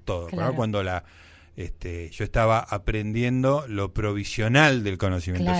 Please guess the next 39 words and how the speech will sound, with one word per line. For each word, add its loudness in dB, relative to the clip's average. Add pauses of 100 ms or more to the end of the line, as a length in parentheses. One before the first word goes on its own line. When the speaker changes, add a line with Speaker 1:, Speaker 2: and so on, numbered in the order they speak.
Speaker 1:
científico, -8
Speaker 2:
claro. -6
Speaker 1:
¿no? -4 (440)
Este, -6
y -6
la -10
infini-, -6
la -6
anchura -2
total, 4
Speaker 2:
Claro. -6
Speaker 1:
¿no? -2
De, -6
de -8
las -6
Speaker 2:
Ay, -2
Speaker 1:
posibilidades 0
del 0
Speaker 2:
interesante, 0
Speaker 1:
conocimiento. -2
Speaker 2:
claro. -4 (200)
Speaker 1:
Entonces, 0
a 2
partir 0
de 2
ahí, 0
este, -4 (240)
dejé -2
la, 0
la -2
idea 2
del -2
marxismo, -6
digamos, -14
Speaker 2:
Sí, -6
Speaker 1:
en -6
el -4
Speaker 2:
sí. -2
Speaker 1:
año -2